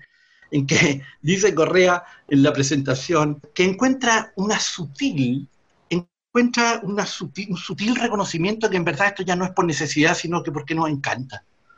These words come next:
¿no? La idea de los individuos libres, eligiendo,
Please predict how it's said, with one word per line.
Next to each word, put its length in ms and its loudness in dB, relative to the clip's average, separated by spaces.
¿no? 200 -2
La 120 2
idea 200 6
de 60 4
los 120 4
individuos 640 0
libres, 320 2
eligiendo, 800 2